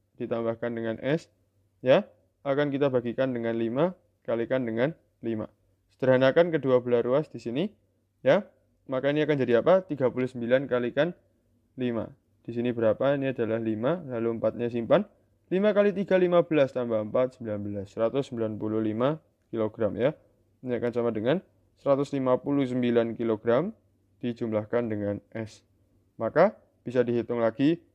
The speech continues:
Tentu kita mau kurangi di sini kedua belah ruas dengan seratus lima puluh sembilan kilogram di kertas berikutnya.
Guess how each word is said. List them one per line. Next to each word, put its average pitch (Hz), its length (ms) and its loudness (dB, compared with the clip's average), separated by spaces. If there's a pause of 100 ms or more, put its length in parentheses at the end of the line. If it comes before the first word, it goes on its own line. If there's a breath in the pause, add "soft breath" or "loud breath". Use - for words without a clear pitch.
(160)
Tentu 196 480 4 (400)
kita 143 240 0
mau 160 240 4
kurangi 175 800 0
di - 160 -12
sini 143 240 -2
kedua 123 320 0
belah 117 240 0
ruas 139 160 2
dengan 123 240 -2
seratus 123 320 -4
lima 120 240 -4
puluh 120 160 -4
sembilan 120 640 -2
kilogram 107 480 -4 (240)
di 123 160 -2
kertas 110 400 -4
berikutnya. 95 480 -8